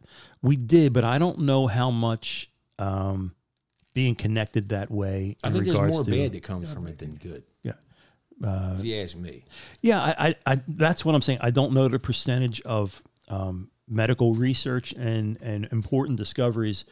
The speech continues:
Speaker 1: that wouldn't have happened if we did not have, uh, the internet.
Speaker 2: Well, I think it's a cost. I mean, that's, that's one of the,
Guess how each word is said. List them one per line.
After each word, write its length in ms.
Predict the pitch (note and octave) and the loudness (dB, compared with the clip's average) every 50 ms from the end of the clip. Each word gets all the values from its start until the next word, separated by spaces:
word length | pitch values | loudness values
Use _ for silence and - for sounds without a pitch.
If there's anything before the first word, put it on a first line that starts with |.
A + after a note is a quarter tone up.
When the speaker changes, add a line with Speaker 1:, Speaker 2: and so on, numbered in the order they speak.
| - _ _ _ | -20 _ _ _
Speaker 1:
that 160 | - A2 A2 | -6 -6 -4
wouldn't 380 | B2+ B2 B2 B2+ - C3+ A#2 G#2+ | -2 -4 -4 -4 -4 -6 -6 -6
have 180 | G2 G2+ G#2 G2+ | -6 -8 -10 -10
happened 500 | F#2+ G2 G#2 G#2+ G#2 - G2+ F#2+ F#2 F2 - _ _ _ _ _ _ _ | -10 -10 -10 -10 -8 -8 -8 -8 -8 -10 -14 _ _ _ _ _ _ _
if 120 | - G#2 F#2+ | -6 -4 -2
we 120 | G#2 G#2+ G#2+ | 0 0 0
did 160 | G#2 G2 F#2+ | 0 0 -2
not 200 | G2 F#2 G2 G2 | -2 -4 -6 -6
have, 420 | - G2+ G#2 G#2 G#2 G#2 G2+ - - _ _ _ - | -8 -8 -6 -6 -6 -6 -8 -12 -18 _ _ _ -10
uh, 240 | A2 G2 G2 F#2 F#2 | -8 -6 -6 -6 -6
the 180 | F#2 F#2 G2+ G2 | -6 -6 -4 -4
internet. 400 | G2 - - A#2+ C3 C3 - - | -4 -2 -2 -2 -4 -4 -4 -6
Speaker 2:
Well, 120 | - D3 | -4 -4
I 120 | D3 C3+ B2 | -4 -4 -4
think 200 | - D3+ C3+ B2 | -4 -4 -4 -4
it's 180 | A2 - - | -4 -6 -8
a 40 | - | -12
cost. 460 | - - A#2 G#2 F2 - - - - | -12 -10 -10 -10 -10 -12 -14 -16 -16
I 60 | - E2+ | -16 -14
mean, 160 | F2+ F2+ F2+ | -14 -14 -12
that's, 260 | F2+ F2 E2+ - - | -14 -14 -14 -14 -14
that's 280 | - - F2+ E2 - - | -14 -14 -14 -14 -14 -16
one 140 | F#2+ F#2 F2 | -16 -16 -16
of 60 | D#2 | -16
the, 60 | E2+ | -18